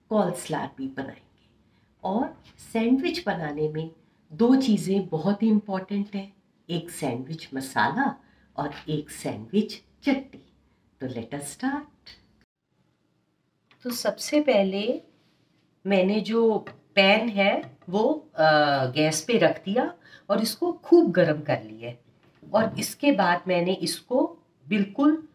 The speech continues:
लो मीडियम फ्लेम पर कर दिया है। और इसमें अब मैं डालूंगी सबसे पहले वन टेबलस्पून जीरा,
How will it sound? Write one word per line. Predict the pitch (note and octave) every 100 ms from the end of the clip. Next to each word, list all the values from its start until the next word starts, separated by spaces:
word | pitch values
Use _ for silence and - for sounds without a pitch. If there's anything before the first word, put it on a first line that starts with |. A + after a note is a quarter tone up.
| _ F3+
लो | G3+ C#4+
मीडियम | D#4 G3 D#3+ F3+ F#3
फ्लेम | - E3+ D3 C#3+
पर | F3+ G#3+ -
कर | D#3
दिया | B2+ - - -
है। | - _ _ _ _ -
और | G3 G3
इसमें | G#3+ - B3 B3
अब | G3+ F3
मैं | G3 G3
डालूंगी | E3+ D3+ E3 F#3
सबसे | F3+ F3+ - -
पहले | F#3+ D#3+ D3+ F3+ D4+ _ _ _ -
वन | C#3+ A3 A#3
टेबलस्पून | A3+ F3+ E3 E3+ - F#3 E3
जीरा, | C#3 C3+ B2+ C#3